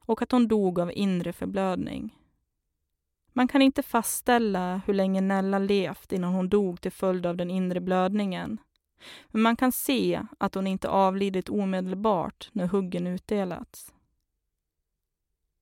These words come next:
Genom förundersökning och förhör så kan man se att Eriks berättelse om vad som hände den tjugosjunde juli tjugohundraarton,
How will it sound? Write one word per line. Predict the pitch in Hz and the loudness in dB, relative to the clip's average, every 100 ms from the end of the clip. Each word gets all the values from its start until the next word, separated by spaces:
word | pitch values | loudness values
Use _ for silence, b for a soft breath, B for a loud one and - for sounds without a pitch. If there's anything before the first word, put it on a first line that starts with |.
| _ _ 254 | _ _ 2
Genom | 269 294 277 | 6 8 6
förundersökning | - 220 202 196 196 - 240 233 220 190 180 | 4 4 4 4 0 -2 0 2 0 -2 -4
och | - | -4
förhör | 190 226 196 - - 220 | -4 0 0 0 -6 -8
så | 202 | -10
kan | - 202 | -4 -4
man | 196 | -4
se | - 233 202 | -2 2 2
att | 190 | 0
Eriks | - 214 220 226 - | 2 2 2 -2 -2
berättelse | 208 220 - - 185 - 180 | -2 -2 -4 -6 -4 -4 -4
om | 180 | -2
vad | 180 175 | -2 -2
som | 185 | -4
hände | 190 208 208 214 196 | 0 0 2 0 0
den | 180 | -2
tjugosjunde | - - 202 190 190 | -6 -4 -2 0 0
juli | 196 202 180 175 | 0 0 0 -2
tjugohundraarton, | 185 180 180 180 180 - - 202 - | -2 -2 0 0 -2 -4 -6 -4 -4